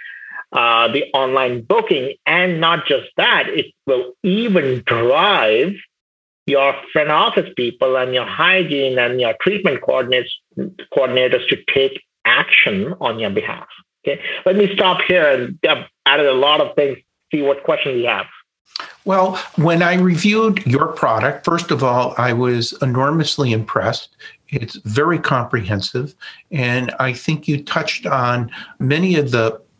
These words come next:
Speaker 2: the problems that we practicing dentists deal with. Whether you're a large organization, a smaller organization, the concepts are the same. And when I looked at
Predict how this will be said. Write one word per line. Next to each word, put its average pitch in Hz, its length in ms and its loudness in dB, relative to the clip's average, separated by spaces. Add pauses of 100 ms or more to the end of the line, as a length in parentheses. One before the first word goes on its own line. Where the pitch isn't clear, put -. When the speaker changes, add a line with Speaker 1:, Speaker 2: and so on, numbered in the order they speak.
(100)
Speaker 2:
the 123 140 -2
problems 123 880 0 (100)
that 123 300 -2
we 131 160 0
practicing 135 720 -2
dentists 127 480 -4
deal 123 300 -2
with. 95 300 -4 (360)
Whether 170 260 0
you're 156 280 2
a 131 60 0
large 135 460 2
organization, 131 920 0
a 110 100 -2
smaller 143 580 0
organization, 113 800 0
the - 80 -4
concepts 180 640 -2
are 117 60 0
the 110 100 0
same. 113 480 -2 (480)
And 139 300 0
when 147 160 2
I 151 100 2
looked 208 340 0
at 170 260 0